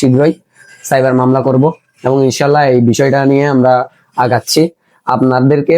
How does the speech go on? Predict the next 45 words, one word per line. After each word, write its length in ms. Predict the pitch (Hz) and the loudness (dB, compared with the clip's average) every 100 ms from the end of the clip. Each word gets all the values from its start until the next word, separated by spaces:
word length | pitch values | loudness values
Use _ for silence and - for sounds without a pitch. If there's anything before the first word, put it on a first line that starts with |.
| 160 | 2
বলে 140 | 135 117 | 2 0
দিচ্ছি 200 | 113 - 123 | 0 -2 0
বারবার, 320 | 127 117 147 170 - 120 | 0 0 0 -2 -4 -4
আপনারা 300 | 113 123 135 | -2 0 -2
প্রতারিত 440 | 135 127 131 120 135 160 135 | -2 -2 -2 -2 0 -2 0
হবেন 240 | 139 139 139 | 0 0 0
না। 60 | 156 - - - - - | -2 -6 -18 -20 -14 -4
কোনো 180 | 135 139 | 0 2
রকম 200 | 143 147 151 139 | 0 0 2 2
লেনদেন, 400 | 127 123 143 165 165 | 2 2 2 0 -2
কোনো 200 | 135 139 147 147 | -2 0 0 0
রকম 180 | 143 151 | 0 -2
প্রমাণ 320 | 135 139 131 123 | -2 -2 0 -2
ছাড়া 240 | 147 147 165 131 | -2 -2 0 -2
আপনারা 240 | 123 123 131 | -2 -4 -2
কারোর 180 | 117 131 | -2 -2
সাথে 160 | 127 170 170 | -2 -2 0
লেনদেন 300 | 131 123 135 143 | 0 2 0 0
করবেন 240 | 131 123 120 | -2 0 0
না। 60 | 107 _ _ _ _ _ | -2 _ _ _ _ _
আর 100 | 135 147 | -4 -2
একটা 140 | - 185 | 0 0
আলমারি 280 | 170 147 139 | 2 0 0
ভাই 140 | 147 165 | 0 -2
ছয় 180 | 165 147 | -2 0
হাজার 160 | 147 - | -2 -2
টাকা, 140 | 135 151 | -4 -4
চার 160 | 143 127 | -2 -2
হাজার 180 | 135 147 | -2 -2
টাকা, 120 | 143 | 0
পাঁচ 140 | 139 127 | 0 -2
হাজার 140 | 135 | -2
টাকা 140 | 143 139 | -2 0
দিয়ে 160 | 143 165 | 2 2
দিবে 280 | 135 127 123 | 2 2 0
না 120 | 120 - _ _ - | -2 -8 _ _ -2
কেউ। 160 | 127 143 165 | 0 2 0
এটা, 160 | 110 151 147 | 0 0 0
এটার 280 | 139 147 156 | 2 0 0
বিষয়ে 280 | 151 143 160 | 0 0 0
আপনি 200 | 147 135 131 | 2 2 2
নিশ্চিত 240 | 117 - 113 | -2 -6 -4
থাকেন, 240 | 139 160 185 _ _ _ | -2 -2 -4 _ _ _
এই 120 | 123 120 | 0 2
বিষয়গুলো 340 | 120 135 135 | 2 2 2